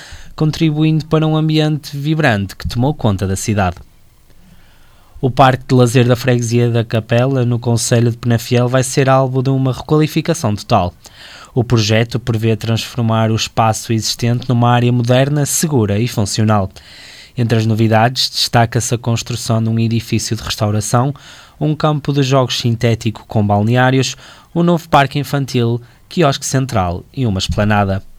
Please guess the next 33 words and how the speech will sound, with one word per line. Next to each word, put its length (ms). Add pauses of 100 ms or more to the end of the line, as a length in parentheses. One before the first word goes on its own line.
(140)
A 60
intervenção 680
pretende 320
assim 200
reforçar 520
a 60
oferta 420
de 80
lazer 440
e 100
desporto 480
para 200
toda 260
a 40
comunidade. 520 (1400)
As 200
distinções 680
honoríficas 720
dois 160
mil 160
e 40
vinte 200
e 20
cinco 320
realizam-se 600
esta 160
sexta-feira, 720
dia 220
vinte 180
e 60
cinco 340
de 100
julho, 360